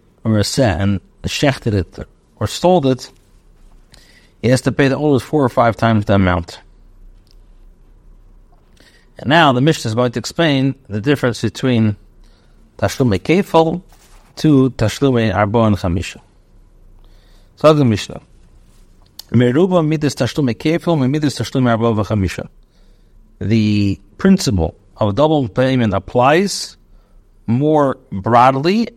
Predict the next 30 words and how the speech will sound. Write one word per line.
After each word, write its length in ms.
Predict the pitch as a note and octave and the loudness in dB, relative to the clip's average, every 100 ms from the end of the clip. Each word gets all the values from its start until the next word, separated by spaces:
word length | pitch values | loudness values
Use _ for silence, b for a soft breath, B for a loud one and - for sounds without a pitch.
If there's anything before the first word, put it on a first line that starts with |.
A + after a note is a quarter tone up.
| - | -8
than 200 | G2 A#2 | -4 -2
the 100 | A#2 | -2
payment 480 | - D#3+ C#3+ C3 A#2 | -2 -2 0 -2 -4
of 420 | - C3 B2 A#2 - - | -2 2 2 0 -8 -20
four 440 | _ D3 D#3+ D3 - | _ 0 2 0 -6
times 380 | - A#2+ A#2+ A#2 | -2 0 0 0
or 100 | A#2 | -4
five 440 | - C3 B2+ - _ _ - | 2 2 2 -2 _ _ -2
times 280 | A#2 A#2 | 2 2
the 100 | A2 | 2
amount. 460 | G#2 G2+ E2 - - - _ _ _ - - - - - - _ _ - - _ _ _ b b b b b b b - - | 0 0 -2 -6 -16 -20 _ _ _ -20 -20 -20 -20 -20 -20 _ _ -20 -20 _ _ _ b b b b b b b -20 -4
In 60 | |
other 160 | A#2+ B2 | 0 2
words, 220 | A#2+ G#2 | 0 -2
this 340 | A#2+ G#2+ - | -6 -6 -8
Tashlumei 460 | - G#2 - D#3+ C3+ | -8 -8 -2 -2 0
Kefil, 600 | - F#3 - B2 A#2 C3+ - _ _ - _ | 2 0 2 0 0 0 -10 _ _ -20 _
the 140 | - A2+ | -4 0
min-, 180 | D#3+ D3 | 0 0
the, 500 | G#2+ A2 A2 G#2+ F#2+ | -4 -4 -2 -2 -6
to, 180 | G#2+ F#2 | -8 -10
to 160 | - E3+ | -10 -6
pay 260 | - C#3+ | -2 -2
double 520 | B2+ D#3+ D#3+ C#3 C3+ - | 0 0 2 -2 -4 -8
comes 360 | - D3 C#3 | -6 -4 0
out 160 | E3 C3+ | 0 2
a 40 | |
lot 220 | B2+ C3+ | 0 0
more 240 | C#3 D3+ C#3 | -2 0 0
than 420 | A#2+ B2 A2 G#2+ | 0 0 0 -2